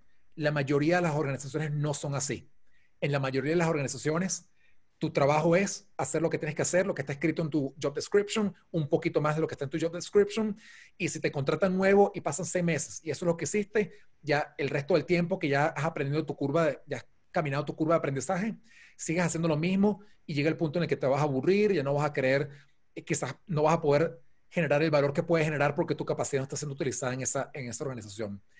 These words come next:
Así que creo que esto es una tendencia que va a continuar si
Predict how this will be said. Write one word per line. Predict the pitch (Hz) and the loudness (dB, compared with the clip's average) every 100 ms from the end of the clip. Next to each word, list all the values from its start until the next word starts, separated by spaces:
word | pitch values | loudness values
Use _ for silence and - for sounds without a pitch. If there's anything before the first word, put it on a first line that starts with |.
| - _ | -20 _
Así | 151 - | -10 -6
que | 170 | 0
creo | 202 | 0
que | 196 | 0
esto | 190 | -2
es | 202 | -2
una | |
tendencia | 202 151 160 175 - | -2 -2 -2 -4 -4
que | 156 | -2
va | 151 | -2
a | 165 | 0
continuar | 196 175 156 147 151 170 - _ _ _ _ | -2 0 0 2 2 2 -2 _ _ _ _
si | - - - 190 180 175 | -10 -4 0 0 0 -4